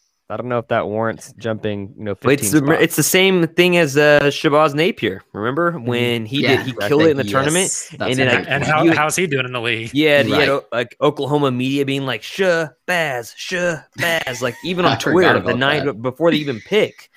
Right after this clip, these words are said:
Speaker 3: Yep.
Speaker 2: And they went with,
Speaker 3: Remember
Speaker 2: was it, was it
Speaker 3: LeBron wanted him
Speaker 2: was
Speaker 3: so
Speaker 2: that
Speaker 3: bad that they, that
Speaker 2: Yeah,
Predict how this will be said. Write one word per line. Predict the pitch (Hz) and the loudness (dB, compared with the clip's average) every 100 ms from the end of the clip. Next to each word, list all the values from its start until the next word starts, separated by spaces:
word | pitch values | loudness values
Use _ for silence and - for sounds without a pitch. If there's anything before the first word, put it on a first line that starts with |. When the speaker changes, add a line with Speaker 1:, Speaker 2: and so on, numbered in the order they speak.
| _ _ 143 _ | _ _ -20 _
Speaker 3:
Yep. | 113 - | 0 4
Speaker 2:
And | 127 123 120 120 113 107 | 4 2 2 0 -4 -4
they | 117 | -4
went | 117 120 | -2 -4
with, | 113 - _ _ _ - | -6 -10 _ _ _ 0
Speaker 3:
Remember | 147 120 95 | 2 2 2
Speaker 2:
was | 143 | 2
it, | 117 | 4
was | 117 | 4
it | |
Speaker 3:
LeBron | 117 131 131 | 4 4 4
wanted | 131 131 | 2 2
him | 135 127 | 2 2
Speaker 2:
was | |
Speaker 3:
so | 120 | 2
Speaker 2:
that | 139 | 4
Speaker 3:
bad | 123 123 120 | 4 2 0
that | 113 | -2
they, | 95 | -2
that | 92 | 0
Speaker 2:
Yeah, | 156 202 175 | 4 4 4